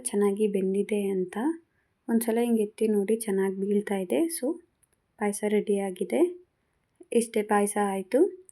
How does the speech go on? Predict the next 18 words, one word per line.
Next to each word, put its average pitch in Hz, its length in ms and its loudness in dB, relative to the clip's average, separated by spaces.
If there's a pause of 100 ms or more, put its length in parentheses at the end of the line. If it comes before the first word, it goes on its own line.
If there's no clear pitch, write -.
(160)
ನೆಕ್ಸ್ಟ್ - 280 -8 (120)
ನಾವಿಲ್ಲಿ 226 400 0 (640)
ಒಂದು 226 220 2 (480)
ಪ್ಯಾನ್ 233 220 0 (100)
ಅಥವಾ 233 300 -4
ಬಾಣಲಿ 202 380 4
ತಗೊಳ್ಳೋಣ. 185 400 -2 (1120)
ಅದನ್ನು 240 320 -6
ತಗೊಂಡ್ಬಿಟ್ಟು 233 540 0 (160)
ಒಂದು 233 280 0 (1160)
ಟೂ, 247 100 2 (240)
ತ್ರೀ 254 160 2 (140)
ಟೇಬಲ್ 220 380 4
ಸ್ಪೂನಷ್ಟು 214 560 -2 (600)
ತುಪ್ಪ 233 180 -2 (100)
ಹಾಕ್ಕೊಳ್ಳಿ. 220 400 0
ಇದು 226 100 0 (100)
ನಾಟಿ 202 260 2